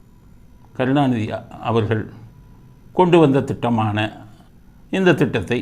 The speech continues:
நாங்கள் மீண்டும் அமல்படுத்துவோம் அப்படின்னு சொன்னா எந்த கவர்னரும் படிச்சிடுவாங்க. சரி, ஏன்னா இது ஏற்கனவே இருந்த கு-, முன்னாள் முதலமைச்சர் சொன்ன,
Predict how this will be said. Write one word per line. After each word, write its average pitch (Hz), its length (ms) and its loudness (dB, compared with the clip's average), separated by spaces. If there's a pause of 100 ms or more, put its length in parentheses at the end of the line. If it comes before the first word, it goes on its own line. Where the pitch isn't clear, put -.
நாங்கள் 143 320 2
மீண்டும் 139 400 0 (320)
அமல்படுத்துவோம் 98 840 -6 (300)
அப்படின்னு 113 340 -4
சொன்னா 107 380 -6 (720)
எந்த 165 360 -2
கவர்னரும் 135 540 -2
படிச்சிடுவாங்க. 82 560 -10 (720)
சரி, 90 420 -8
ஏன்னா 104 180 -6 (240)
இது 90 160 -10 (680)
ஏற்கனவே 123 440 -4
இருந்த 104 220 -6
கு-, 87 400 -12
முன்னாள் 117 400 -2
முதலமைச்சர் 98 540 -10
சொன்ன, - 180 -20